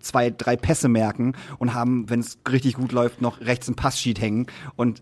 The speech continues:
wissen, welche Pässe sie reinlassen dürfen und welche nicht, so. Ähm, und das merkst du auch. Das hab ich, hab ich auch auf der Tour gemerkt. De-, also safe. So.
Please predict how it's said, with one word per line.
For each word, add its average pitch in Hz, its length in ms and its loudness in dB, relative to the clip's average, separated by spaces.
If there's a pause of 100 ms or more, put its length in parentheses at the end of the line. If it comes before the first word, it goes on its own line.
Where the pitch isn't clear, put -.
wissen, 131 280 4
welche 135 160 6
Pässe 147 260 6
sie 135 120 6
reinlassen 127 420 6
dürfen 123 260 4
und 131 220 0
welche 151 260 6
nicht, - 400 6
so. 123 240 6 (480)
Ähm, 120 320 4 (680)
und 135 100 2
das 135 160 2
merkst 131 240 2
du 143 60 0
auch. 113 180 2
Das 117 140 -2
hab 135 100 2
ich, 127 180 -8
hab 127 120 -4
ich 123 140 -4
auch - 220 -8
auf - 140 -8
der 113 100 -2
Tour 113 200 -4
gemerkt. 98 340 -8 (220)
De-, - 180 0
also 110 160 -6
safe. 104 280 4 (100)
So. 92 260 -8